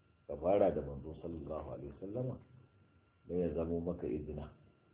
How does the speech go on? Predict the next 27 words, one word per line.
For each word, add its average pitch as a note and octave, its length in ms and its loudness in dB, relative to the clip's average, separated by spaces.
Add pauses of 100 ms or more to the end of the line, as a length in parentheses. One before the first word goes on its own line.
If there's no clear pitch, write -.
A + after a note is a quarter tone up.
(680)
Allah F2 320 4
ce E2+ 160 0
da D2+ 100 0
shi, D#2+ 200 -6
"Wasbir F2+ 480 4
nafsaka," D#2 560 -2 (220)
ka - 160 -18
haƙurƙurtar G#2 680 0
da - 80 2
kanka, - 420 -2 (1120)
"ma'al F#2+ 300 6
ladhina F#2+ 360 4
yad'una E2+ 480 4
rabbahum," E2+ 600 2 (200)
tare E2 280 2
da F2+ 100 6
waɗannan F#2 640 2
mutanen F2 420 -2
da D#2+ 100 -2
suke - 360 -8
bauta E2+ 360 0
wa E2+ 120 2
Ubangijinsu. D2 720 -8 (800)
"Bil G#2+ 280 8
ghadati F#2+ 560 6
wal F2+ 180 6
ashiyyi," D#2+ 640 2